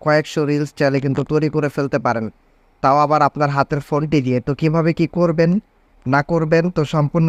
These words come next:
ভিডিওটি মনোযোগ সহকারে দেখতে পা-, থাকুন। এবং গাইস, আপনি যদি আমার চ্যানেলে নতুন হয়ে থাকেন, অবশ্যই চ্যানেলটি সাবস্ক্রাইব করুন, পাশের বেল আইকনটি ক্লিক করুন এবং ভিডিওটি ভালো লাগলে একটি লাইক করুন।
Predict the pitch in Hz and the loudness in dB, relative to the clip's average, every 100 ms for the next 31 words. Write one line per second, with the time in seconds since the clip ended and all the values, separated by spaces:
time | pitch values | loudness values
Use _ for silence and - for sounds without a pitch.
0 | 151 151 151 151 151 151 147 147 160 147 | 0 0 2 2 0 0 -2 -2 0 0
1 | 151 151 - 151 151 - - - 147 160 | 0 -2 -2 -2 -2 -6 -8 -4 -4 0
2 | 165 233 _ _ _ - 135 143 151 151 | 0 0 _ _ _ -8 -2 0 2 2
3 | 165 156 - 151 156 170 160 151 160 160 | 2 0 -2 -4 0 2 2 -2 -2 0
4 | 160 151 147 165 156 151 156 165 170 156 | 0 0 -2 -2 -2 -2 -2 -2 0 0
5 | 156 156 143 147 143 147 - 131 - 156 | -2 -2 -2 -2 0 -2 -4 -6 -4 -4
6 | 147 - 143 180 - _ _ _ - 139 | -2 -2 -2 -2 -4 _ _ _ -2 0
7 | 175 156 156 151 156 151 143 139 131 139 | 0 2 2 2 2 0 0 -2 -2 -2
8 | 156 226 156 147 135 139 147 139 131 139 | 2 2 2 0 0 0 0 0 2 2
9 | 156 208 240 180 143 120 - 117 104 | 0 0 -2 0 0 0 -2 -4 -4